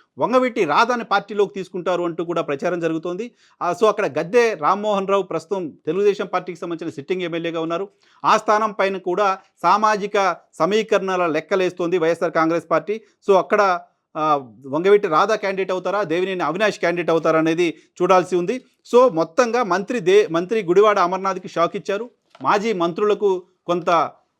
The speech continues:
రిలీఫ్ దొరికిందని చెప్పొచ్చు. పేర్ని నానికి తన కుమారుడికి టికెట్ ఇప్పించుకోగలిగారు. అలాగే పిల్లి సుభాష్ చంద్రబోస్ తన కుమారుడికి టికెట్ ఇప్పించుకోగలిగారు. ఆ, భూమన కరుణాకర్ రెడ్డి తన కుమారుడికి టికెట్ ఇప్పించుకోగలిగారు.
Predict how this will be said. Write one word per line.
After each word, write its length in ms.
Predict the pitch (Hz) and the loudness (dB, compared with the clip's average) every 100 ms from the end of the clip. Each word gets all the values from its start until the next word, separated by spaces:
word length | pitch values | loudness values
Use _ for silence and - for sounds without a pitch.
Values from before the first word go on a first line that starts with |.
| - | -8
రిలీఫ్ 300 | 131 175 190 | -2 2 4
దొరికిందని 400 | 185 190 202 190 | 4 4 2 0
చెప్పొచ్చు. 360 | 180 185 190 220 | -2 -2 -2 -2
పేర్ని 420 | 208 180 190 190 | 0 -2 -2 -2
నానికి 520 | 165 160 185 180 185 | 0 0 0 -4 -6
తన 180 | 175 165 | -4 -6
కుమారుడికి 420 | 160 170 180 170 | -4 -4 -4 -4
టికెట్ 280 | 165 165 165 | -6 -6 -6
ఇప్పించుకోగలిగారు. 880 | 165 175 160 - 170 170 170 175 190 _ - | -8 -8 -8 -6 -2 -2 -2 -2 -6 _ -6
అలాగే 220 | 160 175 | -2 -2
పిల్లి 240 | 165 170 180 | -2 -4 -4
సుభాష్ 400 | 180 170 180 180 | -2 0 0 -2
చంద్రబోస్ 340 | 170 170 170 | -4 -4 -4
తన 100 | 160 | -6
కుమారుడికి 440 | 156 160 170 170 | -4 -2 0 -2
టికెట్ 260 | 185 165 170 | -6 -8 -8
ఇప్పించుకోగలిగారు. 760 | 165 165 175 165 160 165 170 175 _ _ 143 | -8 -10 -8 -6 -4 -4 -6 -8 _ _ -6
ఆ, 240 | 143 143 143 | -2 -2 -2
భూమన 220 | 170 180 | -2 -2
కరుణాకర్ 420 | 160 156 180 165 | 0 0 0 -2
రెడ్డి 180 | 175 175 | -4 -4
తన 180 | 170 160 | -2 -2
కుమారుడికి 420 | 151 160 170 165 | 0 0 0 -2
టికెట్ 240 | 160 160 | -6 -6
ఇప్పించుకోగలిగారు. 720 | 165 185 - 165 160 170 170 | -8 -10 -6 -4 -2 -4 -4